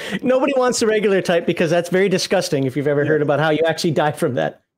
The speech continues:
Speaker 1: So you turn into a rat man. Well, it might happen. Or in my case, apparently I took an, I turned into a spider monkey. <laughs> Spider Monkey Max. <laughs> So, uh, I, actually, let's talk about that real quickly.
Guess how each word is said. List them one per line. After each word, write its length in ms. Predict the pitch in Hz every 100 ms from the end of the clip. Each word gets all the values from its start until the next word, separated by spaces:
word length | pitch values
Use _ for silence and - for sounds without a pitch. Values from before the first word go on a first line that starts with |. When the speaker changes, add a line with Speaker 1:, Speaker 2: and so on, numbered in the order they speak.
| _ _
Speaker 1:
So 200 | - 139
you 80 | 131
turn 180 | 135 202
into 220 | 220 226
a 40 | 202
rat 260 | 202 196
man. 160 | 165 147
Well, 100 | 208
it 60 | 220
might 160 | 202
happen. 260 | 196 202 208
Or 220 | 185 185
in 120 | 180
my 180 | 170 196
case, 280 | 208 170 156
apparently 380 | 156 165 165 160
I 60 |
took 240 | 156 156 156
an, 100 | -
I 80 | 156
turned 180 | 147 147
into 180 | 143 156
a 60 | 160
spider 360 | - 233 214 -
monkey. 380 | 143 165 - _ _ _ _ _
<laughs> 60 | - _ _ _ _ _ _ -
Spider 320 | - 175 160
Monkey 240 | 185 190 196
Max. 400 | 233 - - - _ _ -
<laughs> 100 | - 220 - 165 _ _ _ _ _ - - _
So, 300 | - 175 160
uh, 100 | 160 160
I, 120 | 233
actually, 300 | 226 240 262
let's 180 | 240 247
talk 240 | 262 254
about 160 | 220 220
that 160 | 220
real 160 | 190 254
quickly. 480 | 262 196 190 190